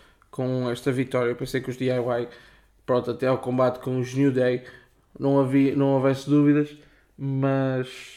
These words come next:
o Salvador estava certíssimo que ia ser o, os Creed Brothers. Eu fiquei completamente abananado com, com o que aconteceu. Ahm, eu por acaso acompanhei,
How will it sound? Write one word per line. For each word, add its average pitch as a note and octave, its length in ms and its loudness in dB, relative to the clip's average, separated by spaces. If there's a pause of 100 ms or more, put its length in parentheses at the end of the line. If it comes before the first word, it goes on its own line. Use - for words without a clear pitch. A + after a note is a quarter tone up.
(420)
o - 80 -4
Salvador C#3+ 460 4
estava C3+ 400 0 (340)
certíssimo D#3 720 -2
que D3 140 4
ia D3+ 80 6
ser D3+ 160 2
o, D3 640 2 (320)
os D3 140 -8
Creed C#3 320 0
Brothers. C#3 460 0
Eu C#3 120 -4
fiquei B2+ 340 -8
completamente B2+ 720 -6 (920)
abananado C#3+ 720 4
com, C#3 340 0 (380)
com D#3 220 6
o C3+ 40 2
que C#3 80 0
aconteceu. D3+ 600 2 (460)
Ahm, C3+ 540 0 (440)
eu A#3 140 4
por A#3 140 0
acaso A3+ 240 -2
acompanhei, D3+ 600 2